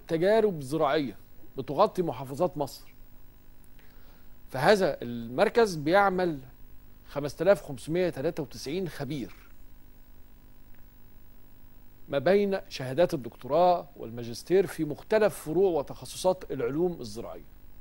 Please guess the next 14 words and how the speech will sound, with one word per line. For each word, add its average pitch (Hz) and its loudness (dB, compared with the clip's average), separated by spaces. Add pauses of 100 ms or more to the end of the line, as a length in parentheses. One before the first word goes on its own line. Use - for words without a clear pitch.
(2000)
في - -8
الحقيقة 233 6
بيعتبر 226 4
مركز 202 0
البحوث 160 -4
الزراعية 160 2
هو 196 6 (300)
المحور 156 0
الأساسي 175 -2
في 160 -6
تنفيذ 180 -2
الحملات 147 0
القومية، 135 -2 (3250)
وأيضًا 196 6